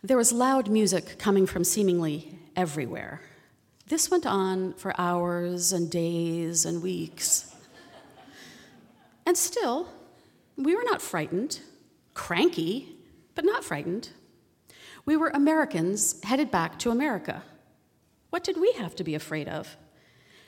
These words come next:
We were merely annoyed by the wait to get back to what we knew was our birthright, our home. And then all hell broke loose.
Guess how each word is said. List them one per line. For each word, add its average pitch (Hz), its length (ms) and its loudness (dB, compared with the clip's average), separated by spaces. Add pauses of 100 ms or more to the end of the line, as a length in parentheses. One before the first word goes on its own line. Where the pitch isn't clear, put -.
(140)
We 285 80 6
were 277 160 4
merely 339 480 6
annoyed 202 840 4
by 208 180 2
the 202 120 -2
wait 190 640 -4 (180)
to 233 100 -2
get 202 220 -2
back 254 280 -2
to 233 80 0
what 202 220 -2
we 294 140 2
knew 233 320 2
was 185 300 -2
our 185 120 0
birthright, 151 560 -6 (760)
our 247 100 -2
home. 196 540 -2 (1500)
And 226 140 2
then 294 300 2 (140)
all 233 200 0
hell 190 260 -2
broke 151 280 -8
loose. - 420 -8